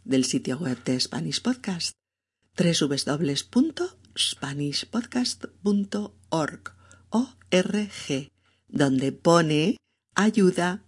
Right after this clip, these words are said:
a mantener esta web, donar. Please help support my ongoing podcasts by making a donation. The sole support for my work comes from listeners like you. It is easy to donate.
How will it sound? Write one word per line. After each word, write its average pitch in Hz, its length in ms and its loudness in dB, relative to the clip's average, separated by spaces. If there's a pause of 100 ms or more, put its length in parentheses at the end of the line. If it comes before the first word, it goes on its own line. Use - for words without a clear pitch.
(100)
a 165 100 4
mantener 147 760 -4 (420)
esta 139 460 0
web, 123 320 -2 (420)
donar. 127 540 0 (800)
Please 147 500 0 (160)
help 165 200 0
support 185 580 -2
my 156 260 2
ongoing 156 400 2
podcasts - 840 -4
by 156 240 -2
making 156 440 2
a 135 60 4
donation. 135 760 0 (360)
The 151 140 0
sole 147 380 2
support 175 520 -2
for 165 220 -4
my 147 180 -2
work 147 460 0 (320)
comes 196 580 2
from 190 280 0
listeners 151 480 0
like 135 160 -2
you. 139 340 -4 (500)
It - 180 -2
is 135 180 2
easy 151 300 4
to 143 180 -2
donate. 208 580 2